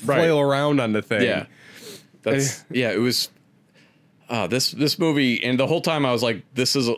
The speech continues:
Speaker 1: this is a live action anime." 'Cause that's, it made as
Speaker 2: No.
Speaker 1: much sense as an anime.
Speaker 2: No,
Speaker 1: It was
Speaker 2: it,
Speaker 1: as
Speaker 2: it,
Speaker 1: disappointing
Speaker 2: believe
Speaker 1: as
Speaker 2: me.
Speaker 1: an anime.
Speaker 2: No.
Speaker 1: <laughs> It was
Speaker 2: That
Speaker 1: just like an anime. <laughs> That's why I thought you would like it.
Speaker 2: No.
Speaker 1: <laughs> 'Cause it was.
Speaker 2: Like,
Speaker 1: It was
Speaker 2: no, 'cause
Speaker 1: nonsensical.
Speaker 2: I, the only reason why I bought it, 'cause I started,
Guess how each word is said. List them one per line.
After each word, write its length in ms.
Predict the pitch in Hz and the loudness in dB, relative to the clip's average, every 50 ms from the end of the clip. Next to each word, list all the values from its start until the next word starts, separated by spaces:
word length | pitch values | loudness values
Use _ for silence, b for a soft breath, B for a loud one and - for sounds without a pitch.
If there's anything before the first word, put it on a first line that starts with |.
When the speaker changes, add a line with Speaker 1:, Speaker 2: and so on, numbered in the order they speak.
| - | -4
Speaker 1:
this 200 | 107 117 120 - | -4 -4 -2 -2
is 80 | 127 120 | 0 0
a 60 | 127 | 0
live 340 | 117 107 107 107 101 101 98 | 0 2 0 0 0 0 0
action 320 | 104 95 95 - - 98 | -2 -2 -2 -4 -4 -2
anime." 440 | 92 90 87 87 87 85 80 73 - - _ _ _ _ - | -2 -2 -2 -2 -2 -2 -4 -6 -8 -14 _ _ _ _ -14
'Cause 120 | - - - | -10 -6 -4
that's, 180 | 110 107 - | -4 -4 -2
it 140 | - - - | -2 -2 2
made 180 | - 202 269 294 | 2 2 4 4
as 100 | 262 175 | 4 4
Speaker 2:
No. 40 | 143 | 4
Speaker 1:
much 160 | 127 139 - | 2 2 0
sense 300 | - - 151 131 127 - | -2 -2 0 0 0 0
as 140 | - 135 120 | -2 0 0
an 80 | 120 123 | 0 0
anime. 220 | 120 117 113 110 107 104 101 101 | 0 0 0 0 0 0 0 0
Speaker 2:
No, 400 | - 226 226 202 180 156 135 131 | 2 2 4 4 4 2 2 2
Speaker 1:
It 100 | - - | 2 2
was 160 | 156 151 107 | 2 2 2
Speaker 2:
it, 40 | 110 | -2
Speaker 1:
as 60 | 107 | -2
Speaker 2:
it, 40 | - | 0
Speaker 1:
disappointing 560 | 139 135 - 156 151 143 - 151 147 - - | 0 0 0 -2 -2 0 2 4 4 4 4
Speaker 2:
believe 180 | - - 120 117 | 4 2 2 0
Speaker 1:
as 60 | 104 | 0
Speaker 2:
me. 80 | 101 98 | 0 -2
Speaker 1:
an 80 | 95 | -2
anime. 420 | 98 95 92 92 92 92 95 110 139 | -2 -2 -2 0 -2 -2 -2 -2 -2
Speaker 2:
No. 220 | 139 117 131 156 156 | 0 0 2 2 2
Speaker 1:
<laughs> 140 | 226 - - 247 - - 254 240 - | 0 2 2 2 2 2 0 2 2
It 120 | 226 170 185 | 2 2 2
was 100 | 165 143 | 2 2
Speaker 2:
That 100 | 120 - | 2 0
Speaker 1:
just 220 | 156 151 - - | 0 0 0 0
like 180 | 180 139 117 120 | 0 0 0 0
an 80 | 123 | -2
anime. 360 | 117 113 110 107 101 95 85 85 - - - | 0 0 0 0 0 -2 -4 -6 -10 -10 -6
<laughs> 180 | - 185 - - | -6 -4 -4 -2
That's 160 | 156 165 - | -4 -2 -2
why 120 | 233 196 | -2 -2
I 20 | 180 | 0
thought 240 | - 180 175 151 | 0 -2 -2 0
you 80 | 156 165 | 0 0
would 120 | 160 147 | 2 2
like 260 | 143 180 202 196 - - | 2 0 0 0 -2 -4
it. 240 | - - - - - - | -8 -8 -12 -12 -6 -4
Speaker 2:
No. 580 | - 196 220 247 254 233 190 160 127 104 - _ _ _ - | 0 2 2 2 4 4 4 2 2 0 -4 _ _ _ -16
Speaker 1:
<laughs> 220 | - - - 156 - | -14 -14 -10 -4 -2
'Cause 100 | 156 175 | 0 2
it 80 | 180 | 2
was. 40 | 196 | 4
Speaker 2:
Like, 240 | 269 285 143 98 104 | 4 2 2 2 4
Speaker 1:
It 40 | 120 | 4
was 100 | - 277 | 4 6
Speaker 2:
no, 40 | 311 | 6
'cause 240 | - 165 185 175 262 | 4 2 2 2 2
Speaker 1:
nonsensical. 300 | - - - 208 196 240 | 2 4 2 2 2 2
Speaker 2:
I, 60 | 294 180 | 2 4
the 180 | 180 185 240 233 | 4 4 4 4
only 220 | 233 240 269 277 | 4 4 4 4
reason 200 | 254 240 202 214 | 2 2 2 2
why 80 | 220 196 | 2 0
I 40 | |
bought 220 | 170 165 208 226 214 | 2 2 2 2 2
it, 40 | 170 | 0
'cause 80 | - 180 | 0 -2
I 80 | 160 | -2
started, 340 | 151 - 196 190 170 147 | -2 0 0 0 0 -2